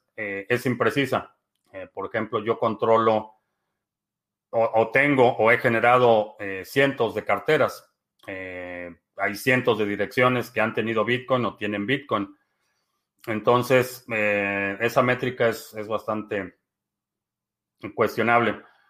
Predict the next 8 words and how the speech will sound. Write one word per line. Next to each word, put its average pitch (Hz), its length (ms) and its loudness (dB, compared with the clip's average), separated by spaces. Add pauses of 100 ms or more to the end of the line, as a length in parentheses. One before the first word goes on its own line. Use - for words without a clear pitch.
(180)
Y 120 280 0
me 120 180 2
llama 151 200 6
la 160 80 6
atención, 160 540 4
empezamos 143 580 2
a 135 60 6
ver, 139 320 4